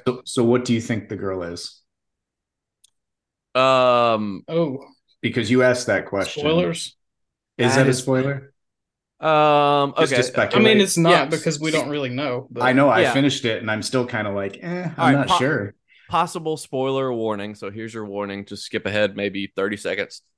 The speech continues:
Speaker 2: I, de-, the devil, I guess? Death, maybe?
Speaker 1: Death?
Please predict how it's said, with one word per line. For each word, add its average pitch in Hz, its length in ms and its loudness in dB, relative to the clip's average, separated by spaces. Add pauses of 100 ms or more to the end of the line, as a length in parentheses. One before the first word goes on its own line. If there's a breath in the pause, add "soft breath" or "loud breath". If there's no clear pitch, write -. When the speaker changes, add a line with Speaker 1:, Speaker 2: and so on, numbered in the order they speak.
(500)
Speaker 2:
I, 185 1000 2 (1160)
de-, 143 200 0 (220)
the 117 140 -10
devil, 220 540 -2 (100)
I 247 120 -2
guess? 370 500 -4 (1120)
Death, 202 440 -2
maybe? 285 380 -4
Speaker 1:
Death? 220 200 -4